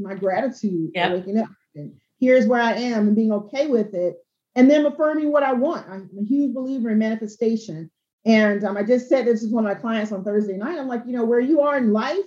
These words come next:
Speaker 1: you got there in your mind first, first." And so you manifested that. The house you
Speaker 2: Yep.
Speaker 1: live in, the car you drive, you manifested all those things. We're just not at that level of consciousness to, we didn't, re-, that we knew that or know that.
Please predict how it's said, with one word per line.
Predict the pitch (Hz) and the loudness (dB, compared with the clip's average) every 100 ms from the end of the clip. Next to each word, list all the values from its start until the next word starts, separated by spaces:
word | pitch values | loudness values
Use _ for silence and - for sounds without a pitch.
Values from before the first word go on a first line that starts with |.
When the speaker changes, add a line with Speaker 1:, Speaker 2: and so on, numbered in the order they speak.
| _ _ _ _ - | _ _ _ _ 2
Speaker 1:
you | 240 | 4
got | 214 - 285 | 6 4 2
there | 240 226 | 0 2
in | 208 | 2
your | 208 | 2
mind | 202 202 190 | -2 -8 -8
first, | 185 170 - - _ _ _ _ _ _ _ _ - | -8 -8 -10 -20 _ _ _ _ _ _ _ _ 2
first." | 277 214 - - _ _ _ _ _ _ _ | 4 4 2 -20 _ _ _ _ _ _ _
And | 262 247 | 4 6
so | 240 269 247 | 6 6 6
you | 233 277 | 6 4
manifested | 254 269 294 254 208 196 - 160 | 2 0 -2 0 -2 -2 -6 -8
that. | 160 - | -8 -10
The | 180 | -8
house | 220 262 - | -4 -4 -4
you | 277 | -4
Speaker 2:
Yep. | 285 | -2
Speaker 1:
live | 262 | 0
in, | 220 190 | -2 -4
the | 175 - | -8 -6
car | 240 254 | -4 -2
you | 247 | -2
drive, | 220 269 226 - _ | -2 -4 -6 -8 _
you | 214 233 302 277 | 6 8 8 6
manifested | 233 247 277 269 233 220 - 190 - | 2 0 -4 -6 -6 -6 -6 -10 -2
all | 240 247 | 0 0
those | 226 214 | -2 -4
things. | 254 214 208 _ _ | -6 -6 -6 _ _
We're | 226 339 415 | 4 8 6
just | 359 311 | 4 -2
not | 294 277 | -2 0
at | 240 | -2
that | 233 220 | -4 -2
level | 240 240 233 | 0 2 0
of | 214 - | 0 -4
consciousness | 202 214 269 269 269 285 - | -6 -4 -6 -8 -8 -6 -2
to, | 208 208 185 | -2 -2 -4
we | 220 226 | -2 0
didn't, | 233 220 202 | -2 -4 -2
re-, | 220 214 | -4 -2
that | 180 | -2
we | 220 | 0
knew | 214 214 254 | 2 4 4
that | 311 403 - | 2 0 0
or | 226 | 2
know | 214 202 247 | 4 6 4
that. | 330 | 2